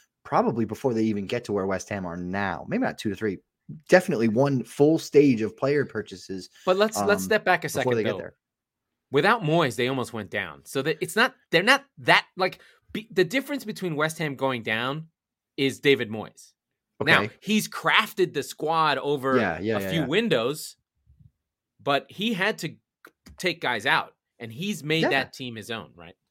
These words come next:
Speaker 1: Right, no,
Speaker 2: Good
Speaker 1: absolutely,
Speaker 2: deals, like,
Speaker 1: but, but, okay.
Speaker 2: Koufal is good, and
Speaker 1: But at,
Speaker 2: Antonio's
Speaker 1: but what
Speaker 2: good.
Speaker 1: I'm saying is right now, if you take Moyes away for whatever reason,
Speaker 2: They
Speaker 1: uh,
Speaker 2: would
Speaker 1: if he
Speaker 2: be
Speaker 1: sent,
Speaker 2: fine.
Speaker 1: if he sent an email to somebody ten years ago or some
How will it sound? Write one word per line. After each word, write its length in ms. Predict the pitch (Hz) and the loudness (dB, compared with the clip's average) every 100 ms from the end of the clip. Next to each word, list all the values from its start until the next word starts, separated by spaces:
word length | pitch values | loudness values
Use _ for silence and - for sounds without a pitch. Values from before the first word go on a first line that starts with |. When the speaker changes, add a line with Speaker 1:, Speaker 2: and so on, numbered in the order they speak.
| _ _ - | _ _ -4
Speaker 1:
Right, 200 | 220 - | -2 0
no, 80 | 185 | 2
Speaker 2:
Good 80 | |
Speaker 1:
absolutely, 360 | 180 - 175 220 123 | 2 2 2 2 0
Speaker 2:
deals, 20 | |
like, 80 | 98 - _ _ | -2 -10 _ _
Speaker 1:
but, 100 | 104 | -2
but, 40 | 123 | -2
okay. 140 | 143 147 | 0 -2
Speaker 2:
Koufal 280 | 117 101 | -2 -4
is 120 | 82 - | -12 -14
good, 220 | 104 101 - | -10 -10 -10
and 220 | 92 92 | -18 -10
Speaker 1:
But 140 | - 110 | -2 0
at, 100 | 104 | -2
Speaker 2:
Antonio's 320 | 107 98 78 | -6 -12 -8
Speaker 1:
but 100 | 120 | -6
what 160 | 110 117 | -2 -2
Speaker 2:
good. 20 | |
Speaker 1:
I'm 160 | 113 | -2
saying 340 | 110 131 123 113 | -2 0 0 0
is 200 | 104 95 | -2 -4
right 280 | 98 117 104 | -2 -2 -2
now, 460 | 131 127 85 98 - | -2 -2 -4 -10 -12
if 140 | 101 110 | -10 -8
you 100 | 104 | -8
take 580 | - - 123 120 - _ _ | -8 -4 -4 -4 -16 _ _
Moyes 360 | 107 107 104 98 | -6 -4 -4 -6
away 380 | 92 131 107 104 | -4 -2 -2 -4
for 140 | 110 | -6
whatever 360 | 98 98 107 98 | -4 -4 -4 -4
reason, 640 | 95 110 90 90 107 135 _ _ _ _ _ - | -2 -4 -4 -8 -10 -12 _ _ _ _ _ 0
Speaker 2:
They 140 | 120 | 4
Speaker 1:
uh, 40 | 185 | 6
Speaker 2:
would 100 | 185 | 4
Speaker 1:
if 20 | |
he 60 | 170 | 2
Speaker 2:
be 40 | |
Speaker 1:
sent, 180 | 165 120 | 2 2
Speaker 2:
fine. 120 | 92 - _ _ _ | 2 -8 _ _ _
Speaker 1:
if 100 | 107 | -10
he 80 | 123 | -6
sent 220 | - 131 | 2 2
an 120 | 113 - | 2 0
email 380 | 120 117 104 | 0 2 2
to 140 | 98 104 | 0 0
somebody 400 | - 101 101 98 | 0 0 -2 -4
ten 260 | - 107 | -2 -2
years 200 | 107 113 | 0 -2
ago 200 | 95 92 | -4 -6
or 120 | 92 90 | -6 -6
some 220 | 95 | -8